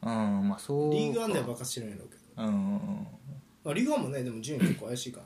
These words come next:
Speaker 2: らね。今年なんか無敗優勝、ノルマに。
Speaker 1: ああ、言うてたな、
Speaker 2: 目標に、
Speaker 1: さ、シーズン頭。
Speaker 2: みたいなこと言ったけど。うん。ね、もう、先週紹介したけど、めっちゃ負けてるしね。
Speaker 1: はい、はい、はい、はい。
Speaker 2: なかなか厳しいよね、パリ・サンジェルマンね。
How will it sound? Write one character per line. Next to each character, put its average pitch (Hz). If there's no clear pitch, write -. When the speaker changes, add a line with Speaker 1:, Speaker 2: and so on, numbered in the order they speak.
Speaker 2:
ら -
ね。 107
今 160
年 180
な 180
ん 151
か 131
無 135
敗 170
優 185
勝、 160
ノ 127
ル 120
マ 107
に。 104
Speaker 1:
あ 107
あ、 101
言 120
う -
て 151
た 107
な、 110
Speaker 2:
目 101
標 104
に、 101
Speaker 1:
さ、 -
シ 135
ー 101
ズ 104
ン 101
頭。 -
Speaker 2:
み 101
た 107
い 101
な -
こ -
と -
言 98
っ -
た -
け -
ど。 -
う 147
ん。 131
ね、 175
も 127
う、 123
先 165
週 165
紹 151
介 139
し 131
た 135
け 131
ど、 110
め 123
っ -
ち 131
ゃ 135
負 131
け 135
て -
る 110
し -
ね。 110
Speaker 1:
は -
い、 -
は 101
い、 107
は 98
い、 -
は -
い。 -
Speaker 2:
な 170
か 190
な 180
か 170
厳 214
し -
い -
よ 120
ね、 120
パ 123
リ・ 120
サ 123
ン 113
ジ 110
ェ -
ル 110
マ -
ン 135
ね。 143